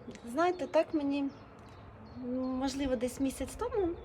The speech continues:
прийшла в голову <laughs> така думка, що було би дуже класно поїхати б нашою вишивальною тусовкою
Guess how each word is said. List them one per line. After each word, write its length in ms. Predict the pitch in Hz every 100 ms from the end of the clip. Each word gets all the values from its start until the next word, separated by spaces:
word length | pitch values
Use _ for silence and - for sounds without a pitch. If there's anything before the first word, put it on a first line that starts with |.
| -
прийшла 360 | 254 262 311 294
в 80 | 262
голову 360 | 277 269 285 294
<laughs> 80 | -
така 280 | 311 320
думка, 540 | 240 214 285 392 - 240
що 180 | - 254
було 300 | 254 311 392
би 140 | 302
дуже 320 | 247 349 330
класно 560 | 311 302 359 370 285 277 - - - - -
поїхати 540 | 262 302 - 285 262
б 40 | 247
нашою 520 | 269 302 - 254 247
вишивальною 840 | 240 262 294 269 254 233 220 208 220 - -
тусовкою 760 | 277 - 415 453 - 330 330